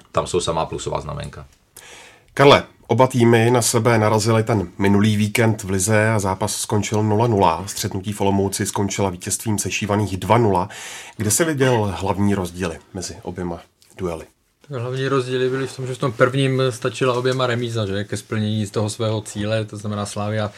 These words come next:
Speaker 3: se nehnala nikam, eh, dopředu, věděla, že ten bod ji zajišťuje a Baník ve chvíli, kdy, eh, měli informace, že, eh, Liberec prohrával, tak taky věděl, že v tu chvíli ten bod, eh, byl pro ně hodně zajímavý.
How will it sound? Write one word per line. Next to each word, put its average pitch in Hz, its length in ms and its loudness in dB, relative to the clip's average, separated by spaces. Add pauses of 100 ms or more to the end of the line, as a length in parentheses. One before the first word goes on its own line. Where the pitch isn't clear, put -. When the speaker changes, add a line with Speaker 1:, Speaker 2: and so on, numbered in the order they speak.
(260)
Speaker 3:
se 107 120 -6
nehnala 107 440 0
nikam, 110 420 -4 (140)
eh, 110 40 -10 (720)
dopředu, 113 500 -2
věděla, 107 380 0
že 107 120 -4
ten 104 200 -6 (500)
bod 110 200 -4
ji 117 100 0
zajišťuje 113 420 0
a 107 100 0
Baník 113 300 2
ve 107 100 0
chvíli, 113 340 0
kdy, 113 400 0
eh, 110 120 -4
měli 110 300 0
informace, 113 540 2
že, 107 320 0
eh, 107 260 -4
Liberec 110 360 -2
prohrával, 110 540 -4
tak 107 140 -6
taky 107 280 -4
věděl, 104 260 -2
že 101 140 -6 (380)
v - 60 -20
tu 107 100 -4
chvíli 104 240 -2
ten 110 200 2
bod, 107 320 2 (500)
eh, 107 400 -4 (280)
byl 117 200 0
pro 113 140 4
ně 110 120 4
hodně 110 240 6
zajímavý. 123 600 4